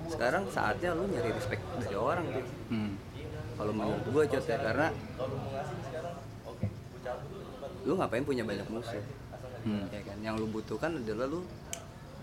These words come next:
Speaker 1: ke semuanya kenal dan lu dapet respect, kalau menurut gua sih.
Speaker 2: Kalau gue yang penting adalah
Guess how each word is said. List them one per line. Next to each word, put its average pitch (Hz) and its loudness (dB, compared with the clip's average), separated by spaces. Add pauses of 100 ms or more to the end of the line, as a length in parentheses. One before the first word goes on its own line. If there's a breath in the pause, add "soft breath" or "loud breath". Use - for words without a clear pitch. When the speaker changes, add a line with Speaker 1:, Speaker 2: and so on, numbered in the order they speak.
(280)
Speaker 1:
ke 120 0
semuanya 107 0 (160)
kenal 147 0
dan 110 -2
lu 123 0
dapet 151 -4
respect, 110 -4 (160)
kalau 104 -6
menurut 98 -8
gua 127 -6
sih. 110 -6 (540)
Speaker 2:
Kalau 104 0
gue 117 2
yang 120 2
penting 104 2
adalah 95 2